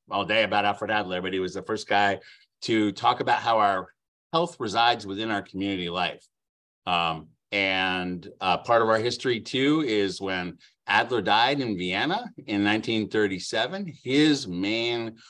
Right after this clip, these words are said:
follower emigrated to Chicago and moved into Hull House, a human rights organization,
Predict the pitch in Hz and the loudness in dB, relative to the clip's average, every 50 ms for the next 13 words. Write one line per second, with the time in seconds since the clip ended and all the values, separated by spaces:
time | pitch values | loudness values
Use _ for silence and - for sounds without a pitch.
0 | - _ _ - - 110 107 117 131 147 170 185 190 202 202 202 202 - _ _ | -20 _ _ -2 2 4 6 6 6 4 4 2 0 0 -2 -6 -8 -12 _ _
1 | _ - 123 127 139 143 139 151 147 147 139 131 135 127 123 - 127 - - 117 | _ -2 0 2 2 2 2 2 2 2 0 -2 -6 -8 -8 -8 -8 -4 0 0
2 | 113 117 110 123 123 101 82 95 92 92 95 104 120 135 147 147 139 - - 113 | 2 2 2 2 0 0 -2 -4 -4 -4 -2 0 2 2 2 2 2 0 -4 -4
3 | 110 110 107 98 - 107 101 98 95 95 95 - - 139 151 135 110 95 92 95 | -2 -2 -4 -4 -4 -2 0 0 0 0 -2 -4 -4 -6 -4 -4 -2 -4 -4 -4
4 | - - 92 90 117 143 151 135 123 117 120 123 113 - - 90 87 80 80 80 | -6 -8 -8 -4 0 2 2 2 2 0 0 -2 -2 -2 -4 -4 -4 -4 -6 -8
5 | 80 76 80 76 76 - - 110 151 165 | -6 -6 -6 -6 -6 -4 -4 -6 -6 -6